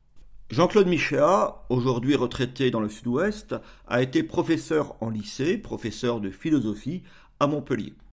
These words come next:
Depuis mille neuf cent quatre-vingt-quinze, il a publié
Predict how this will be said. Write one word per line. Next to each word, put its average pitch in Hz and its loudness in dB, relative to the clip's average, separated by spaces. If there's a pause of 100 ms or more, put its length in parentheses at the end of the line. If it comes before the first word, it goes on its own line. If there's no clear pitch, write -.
(180)
Depuis 131 -4
mille 156 0
neuf 156 -4
cent 151 -6
quatre-vingt-quinze, 131 -2 (140)
il 113 -4
a 110 -8
publié 123 -4